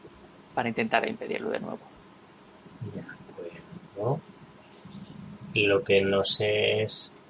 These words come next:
Speaker 2: es, bueno, entiendo que de cierta manera estamos conectados y aunque no estemos juntos en este momento, si el ceremín suena con la misma música, am-, todo el mundo, todos viajaremos.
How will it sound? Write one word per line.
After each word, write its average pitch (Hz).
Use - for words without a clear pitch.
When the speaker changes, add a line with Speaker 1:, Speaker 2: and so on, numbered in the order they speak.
Speaker 2:
es, 104
bueno, 104
entiendo 98
que 117
de 107
cierta 107
manera 104
estamos -
conectados 101
y 104
aunque 101
no 98
estemos 104
juntos -
en 98
este 98
momento, 98
si 101
el 92
ceremín 98
suena 101
con 101
la 95
misma 95
música, 95
am-, 101
todo 104
el 95
mundo, 98
todos 98
viajaremos. -